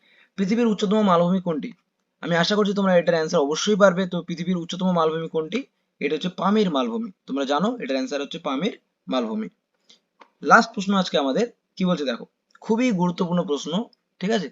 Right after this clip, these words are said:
কি বলছে, ভারতের ম্যানচেস্টার কাকে বলে? এখানে বলেছে ভারতের ম্যানচেস্টার। এই প্রশ্নটা একটু ভালো করে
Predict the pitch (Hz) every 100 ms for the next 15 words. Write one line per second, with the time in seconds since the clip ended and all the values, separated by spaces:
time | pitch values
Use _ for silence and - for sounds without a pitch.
0 | _ _ - 175 180 175 180 185 _ _
1 | _ 127 170 214 196 165 165 175 - 196
2 | 156 147 151 131 - _ _ _ _ -
3 | 175 196 202 202 147 135 180 220 214 180
4 | 165 160 143 127 _ - 180 180 180 185
5 | 185 170 196 156 151 170